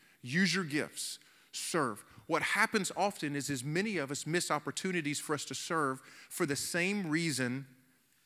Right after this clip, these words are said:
Oh, did y'all feel that? For the same reason that these guys did, they just, we just don't have enough time.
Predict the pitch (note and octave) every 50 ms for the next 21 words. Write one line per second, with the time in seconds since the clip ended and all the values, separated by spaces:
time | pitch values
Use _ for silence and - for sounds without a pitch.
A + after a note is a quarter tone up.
0 | _ _ _ - G#2+ G#2+ G#2 G#2+ G2+ G#2 A2 G#2+ - - G#2+ G#2+ A2 A#2 A#2 -
1 | - _ _ _ _ _ _ _ - - - - - - - F3+ D#3+ D3+ - -
2 | - F#3 F#3 G#3 G#3+ G3+ F#3+ F3+ G3 A3+ A#3 A#3+ A3+ E3+ D#3 D#3 C#3+ C#3 D3 D3+
3 | D3 - - - - - _ _ _ _ _ _ _ _ _ - - B2 D#3+ C#3
4 | - F#3 G3 F#3+ C#3 E3 D3+ D3 B2+ A2+ C#3 C3+ C#3+ C#3 - - - - - -
5 | - C#3 D#3 D3+ C3+ A#2 - - E3+ F3 F3+ F3+ - - C#3+ B2+ B2+ B2+ C#3 -
6 | - D#3+ D#3 E3 C3 A#2 - F3 E3+ - - - E3+ D#3 D3+ C3 C#3 - C#3 C#3
7 | C3 C3+ C3 B2+ B2 - - - A#2+ A2 G2 F#2+ F#2